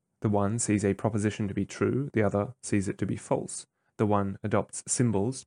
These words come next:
to express its apprehensions, the other is precise and prosaic in its language.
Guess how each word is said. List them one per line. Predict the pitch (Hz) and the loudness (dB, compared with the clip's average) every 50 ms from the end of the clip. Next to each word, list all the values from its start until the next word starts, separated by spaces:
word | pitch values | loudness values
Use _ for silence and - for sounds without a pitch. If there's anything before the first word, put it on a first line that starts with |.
| _ - | _ -4
to | - 110 | 0 0
express | 101 - - - - 110 107 - | 0 0 -2 -2 -2 -2 -2 -2
its | 107 95 - - | -4 -4 -2 -2
apprehensions, | 101 98 - 104 98 107 113 113 107 - - 98 95 - - _ _ _ - | -4 -4 -4 -6 -4 -4 -4 -4 -4 -6 -8 -8 -8 -12 -14 _ _ _ 0
the | 113 | 2
other | 107 101 98 101 117 - | 2 2 2 0 -2 -2
is | - 107 | -4 -8
precise | - - - 101 - - - 98 104 120 117 - | -6 -6 -6 -4 -2 0 0 0 0 0 -2 -4
and | - 98 95 - | -4 -6 -6 -6
prosaic | - - 107 107 98 113 120 131 113 101 - - - | -2 0 0 0 2 2 2 2 2 0 -2 -6 -6
in | - 104 | -6 -6
its | 101 92 - - | -6 -4 -2 0
language. | 107 120 131 135 123 104 98 - - - | 0 0 0 0 -2 -4 -6 -8 -10 -18